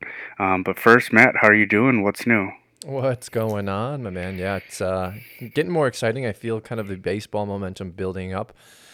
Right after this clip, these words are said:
Speaker 2: You know, listening to a lot of podcasts, doing a lot of research. We are supposed to be coming closer to spring training, but that is just not the case, is it?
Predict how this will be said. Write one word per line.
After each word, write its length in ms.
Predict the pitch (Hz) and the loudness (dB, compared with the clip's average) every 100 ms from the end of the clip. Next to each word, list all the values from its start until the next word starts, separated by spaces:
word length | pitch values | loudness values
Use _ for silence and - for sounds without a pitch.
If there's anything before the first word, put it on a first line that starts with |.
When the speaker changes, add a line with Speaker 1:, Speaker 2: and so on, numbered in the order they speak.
| - - - | -20 -20 -12
Speaker 2:
You 80 | 98 | -4
know, 80 | 95 | -4
listening 220 | 95 98 | -4 -4
to 60 | |
a 20 | 92 | -2
lot 160 | 90 | -2
of 80 | 90 | -2
podcasts, 680 | 95 92 - 95 92 90 - | -2 -4 -2 0 0 -2 -8
doing 160 | - | -10
a 60 | 92 | -6
lot 160 | 92 87 | -6 -6
of 60 | |
research. 540 | 92 - 90 90 - - _ - - - _ | -8 -8 -8 -8 -10 -14 _ -20 -20 -20 _
We 280 | - 107 101 | -6 -2 0
are 580 | 95 95 92 92 92 85 | 0 0 0 0 -4 -8
supposed 600 | - - - - 180 - | -10 -10 -4 -4 -4 -6
to 60 | 107 | -6
be 260 | 110 107 | -4 -4
coming 480 | - - 123 120 107 | -6 -10 -8 -6 -6
closer 400 | - 117 - 113 | -4 -4 -4 -10
to 160 | - 104 | -10 -12
spring 300 | - 107 104 | -8 -8 -6
training, 360 | 107 117 131 | -6 -6 -6
but 160 | 120 104 | -8 -4
that 160 | 110 | -4
is 100 | 123 | -4
just 300 | - 113 113 | -6 -8 -8
not 220 | 110 104 120 | -6 -6 -6
the 100 | - | -12
case, 420 | - 110 87 - | -6 -6 -6 -12
is 140 | 82 | -12
it? 160 | - | -12